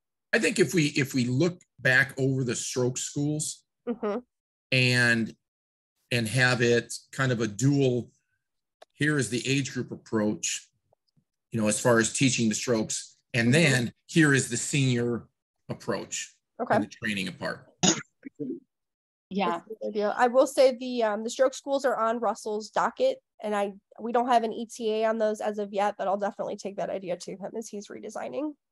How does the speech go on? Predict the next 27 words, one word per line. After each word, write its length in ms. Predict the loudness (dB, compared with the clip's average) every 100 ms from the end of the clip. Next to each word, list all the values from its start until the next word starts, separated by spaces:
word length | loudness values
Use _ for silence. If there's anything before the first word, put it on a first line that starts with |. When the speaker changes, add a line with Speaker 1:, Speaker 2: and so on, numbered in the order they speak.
| _ _ _ _ _ _
Speaker 3:
And 100 | 2
I 80 | 6
know 240 | 8 6 4
there's, 420 | 2 2 0 0
I 80 | -2
took, 360 | 0 -2 -2 0
like, 160 | 0 0
the, 320 | -2 0 0 -4 _ _ _ _ -18 -14 -14
the 180 | -6 -4
coaching 460 | 2 4 4 4
eight 200 | 2 2
and 120 | 2 0
unders 800 | 0 0 0 -2 -4 -4 -4 -2
Speaker 2:
Mm-hmm. 180 | -2 -4
Speaker 3:
course, 500 | -2 -2 0 -4 -8 -2
like, 240 | -2 -2 -10 -14 _
years 440 | -10 -2 0 2 2
ago. 420 | 4 6 4 2 -6 -20 _ 2
I 80 | 2
don't 160 | 4
know 140 | 2 2
if 140 | 0 -6
there's 320 | -4 -4 -4 -2
anything 420 | -2 -2 -2 -2
with 160 | -2 0
that 260 | 2 2 0
that 200 | -4 -4